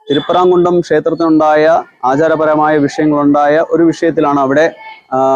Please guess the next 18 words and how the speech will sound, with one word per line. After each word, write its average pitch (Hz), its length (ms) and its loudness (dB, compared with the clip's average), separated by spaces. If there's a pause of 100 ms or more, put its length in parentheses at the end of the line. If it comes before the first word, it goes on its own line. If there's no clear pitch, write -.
(200)
അവിടെ 139 180 0
ഭക്തജനങ്ങൾ 143 480 -2
ഒരുമിച്ച് 139 360 2
കൂടിയത്. 101 380 -2 (400)
അതുപോലെ 180 440 2 (420)
അതേ, 165 400 0
അതേ 139 240 0
അല്ലെങ്കിൽ 165 320 2
അതിനേക്കാളും 170 500 0
വലിയ 170 140 0
പ്രാധാന്യമുള്ള 151 600 0
ശബരിമല 147 440 -2
പോലുള്ള 143 300 0
വിഷയങ്ങൾ 135 600 -4
നമ്മുടെ 131 200 -4
നാട്ടിൽ, 127 320 -4 (480)
ആ, 120 60 -2 (340)
നടക്കുമ്പോൾ 123 600 -2